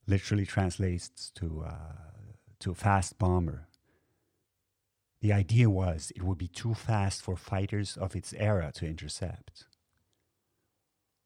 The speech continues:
It suffered from technical problems during its development and early operational periods, but became one of the most versatile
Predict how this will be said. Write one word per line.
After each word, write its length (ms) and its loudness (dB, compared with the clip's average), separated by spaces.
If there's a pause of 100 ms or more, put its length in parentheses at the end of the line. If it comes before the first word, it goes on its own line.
(1160)
It 100 0
suffered 480 4
from 160 4
technical 500 2
problems 640 2
during 260 2
its 200 -2
development 920 -4 (760)
and 200 -2 (520)
early 320 8
operational 640 4
periods, 720 -2 (240)
but 380 4 (120)
became 520 4
one 180 6
of 80 2
the 80 0
most 460 2
versatile 840 0